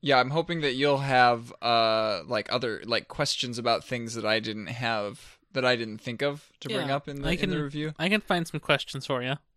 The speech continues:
Speaker 1: Yeah, and I don't, yeah, I don't know if you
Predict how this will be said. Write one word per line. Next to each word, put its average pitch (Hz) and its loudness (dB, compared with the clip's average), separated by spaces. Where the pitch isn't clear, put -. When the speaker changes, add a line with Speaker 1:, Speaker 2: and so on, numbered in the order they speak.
Speaker 1:
Yeah, 123 4
and 127 2
I 139 6
don't, 143 4
yeah, 120 6
I 123 4
don't 135 -2
know 131 0
if 120 -6
you 120 -2